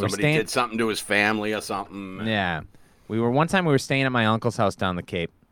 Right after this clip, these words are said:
Speaker 1: and, uh, he was watching a movie on, like, H B O,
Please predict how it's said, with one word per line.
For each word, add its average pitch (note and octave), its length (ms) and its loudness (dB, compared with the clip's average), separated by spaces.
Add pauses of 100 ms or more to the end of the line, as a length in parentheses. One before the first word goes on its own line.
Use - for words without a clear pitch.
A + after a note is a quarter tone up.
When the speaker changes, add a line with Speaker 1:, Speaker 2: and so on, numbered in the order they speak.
(320)
Speaker 1:
and, F#2 340 -4
uh, F2 280 -2
he G#2+ 180 -6
was G2+ 100 -4
watching C3+ 360 0
a A#2+ 40 0
movie F#2+ 540 -2
on, F2+ 220 -8
like, F2 180 -10
H G#2 200 -4
B F#2+ 160 -2
O, F2+ 300 2